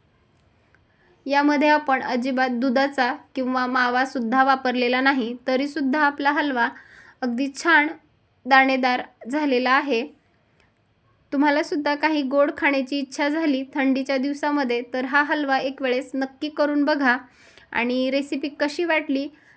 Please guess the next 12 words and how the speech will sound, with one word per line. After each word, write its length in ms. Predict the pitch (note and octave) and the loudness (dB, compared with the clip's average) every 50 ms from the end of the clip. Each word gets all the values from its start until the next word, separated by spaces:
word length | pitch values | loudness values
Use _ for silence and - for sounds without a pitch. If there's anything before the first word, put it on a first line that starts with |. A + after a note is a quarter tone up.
| _ - | _ -4
नक्की 360 | C4 C4+ C#4 C#4 - E4 E4 | -2 -2 -2 -2 -4 -4 -4
कमेंट 400 | D#4+ - D#4 D4 C#4 C#4 C#4+ C#4 | -2 0 0 2 2 0 0 0
करून 280 | - C#4 C#4 C#4 C#4 D4 | 2 2 2 2 0 0
सांगा. 420 | C#4+ D#4 C#4+ C#4 C4 B3 B3 C4+ D4+ C#4+ - _ - | 2 0 0 2 0 0 -2 -2 -4 -8 -12 _ -2
तुम्हीसुद्धा 680 | C#4+ C#4+ D4+ E4 E4 F4 F#4 D4 C4+ D4+ D#4+ C#4 D4 E4+ E4+ D#4+ _ _ _ _ _ _ _ _ _ - | 0 2 2 2 0 -2 -2 0 2 4 4 4 2 0 -6 -14 _ _ _ _ _ _ _ _ _ 0
या 140 | C4+ D4 D4+ | 0 0 4
पद्धतीने 720 | D4 D#4 D4+ B3+ B3 E4+ D#4 - D#4 D4 C#4+ C#4 C4 C4 C#4 - - _ _ - | 4 4 4 4 2 0 0 0 0 0 0 0 -2 -4 -6 -10 -16 _ _ -2
गाजराचा 440 | C4 B3+ A#3+ B3+ C4 C4 C4 C#4+ | -2 0 0 -2 -2 -2 -2 -2
हलवा 280 | D4 C#4+ D4 C4+ C4 C4 | -2 -2 -2 0 2 2
नक्की 340 | C4+ C4+ C4 C4+ - - C#4+ | 2 0 -2 -4 -6 -8 -6
करून 340 | C#4 - C#4+ C#4 C#4+ C#4 C4+ | 0 2 2 2 2 2 0
बघा. 340 | C4+ C#4 B3+ B3+ B3 A3+ | 0 0 0 2 0 0